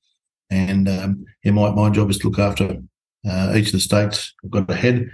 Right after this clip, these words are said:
and then each, each of the, uh, states might have, you know, a couple or, you know,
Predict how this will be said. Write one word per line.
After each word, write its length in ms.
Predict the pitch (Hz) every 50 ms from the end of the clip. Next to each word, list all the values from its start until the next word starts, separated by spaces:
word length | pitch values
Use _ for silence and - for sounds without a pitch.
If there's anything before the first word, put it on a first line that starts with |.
| - - _ _ _ _ _ _ -
and 100 | 87 90
then 280 | 98 98 95 92 92 92
each, 340 | 92 95 - - - - - -
each 180 | 107 101 95 -
of 180 | 110 101 95 95
the, 360 | 95 95 101 98 101 98 98
uh, 40 | 87
states 360 | - - 101 101 101 - -
might 140 | 104 95 98
have, 160 | 101 95 -
you 80 | 95
know, 140 | 87 87 - - _ _ _ _ _ _ _ _ _ _ _ -
a 60 | -
couple 340 | - - 107 110 110 120 117
or, 260 | 107 95 90 90 92 -
you 80 | 107 92
know, 120 | 90 95